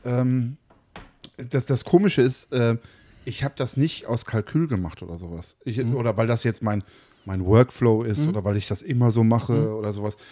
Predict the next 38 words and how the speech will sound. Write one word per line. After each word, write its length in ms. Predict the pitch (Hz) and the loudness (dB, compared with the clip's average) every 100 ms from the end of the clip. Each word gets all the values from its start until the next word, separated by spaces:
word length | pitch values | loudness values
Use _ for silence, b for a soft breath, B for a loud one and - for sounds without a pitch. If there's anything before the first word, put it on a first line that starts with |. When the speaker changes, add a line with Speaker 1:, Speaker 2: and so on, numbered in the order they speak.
| B B 110 | B B -4
Speaker 1:
Ich 160 | - | -2
hab's 140 | 131 - | -2 -4
einfach 300 | 135 131 143 | -6 -2 2
mal 160 | 139 | 4
gemacht, 480 | 120 104 127 170 - - | 4 2 2 2 -2 -2
weil 220 | 120 123 | 0 0
ich 220 | 113 - | -2 -4
mich 440 | 127 117 - - - | 0 0 -2 -12 -6
einfach 300 | 110 113 117 | -6 -4 -2
mal, 480 | 120 113 113 113 113 _ b b b b b b | 2 4 4 4 2 _ b b b b b b
was, 140 | 90 107 | -14 -10
ich 140 | 92 | -8
hatte 180 | 98 107 | -6 -4
mir 80 | 107 | -4
irgendwie 240 | 107 101 | -2 -4
so 140 | 101 104 | -2 -2
einen 100 | 110 | -2
Abend 300 | 98 110 120 | -2 -4 -2
mal 120 | 104 | 0
irgendwie 180 | 101 101 | 0 0
Langeweile 480 | 101 135 135 131 127 | 0 2 4 4 4
oder 160 | 123 | 2
sowas 300 | 120 127 123 | 0 -2 -2
und 80 | 113 | -2
dann 160 | 110 110 | 0 -2
hab 100 | 113 | -4
ich 100 | - | -6
mal 100 | 113 | -6
geguckt 340 | 113 135 131 _ B B B B | -6 -8 -10 _ B B B B
und, 440 | 110 113 113 - _ _ | -2 0 0 -4 _ _
<clears throat> 180 | _ - | _ -8
äh, 360 | 175 143 127 - - | -2 0 0 -4 -6
hab 580 | 110 110 113 104 113 - | 0 0 -2 -6 -8 -4
dann 200 | 123 147 | -4 -2
gemerkt, 460 | 131 117 127 - | 0 2 0 -2
so, 360 | - 135 135 - _ _ | -6 -4 -4 -6 _ _
wie 100 | 143 | -10
gesagt, 340 | 170 135 104 | -6 -2 -4